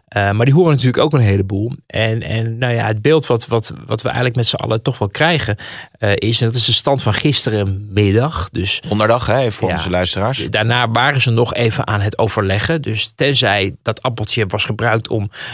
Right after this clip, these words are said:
Speaker 1: eh, Pieter Omtzigt mee te bekogelen, eh, of, of Caroline van der Plas. Maar hoor je terug dat het,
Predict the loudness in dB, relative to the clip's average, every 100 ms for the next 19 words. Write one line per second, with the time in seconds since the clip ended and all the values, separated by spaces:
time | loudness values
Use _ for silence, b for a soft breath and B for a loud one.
0 | B -10 -4 -2 -2 -2 0 0 0 2
1 | 2 2 0 2 2 2 0 -2 B B
2 | -16 _ 0 0 2 0 0 -2 -2 -2
3 | -2 0 2 0 0 -2 0 0 2 -2
4 | B B B 0 4 4 4 2 4 4
5 | 6 4 2 2 4 2 0 -2 0 0
6 | 2 0 -6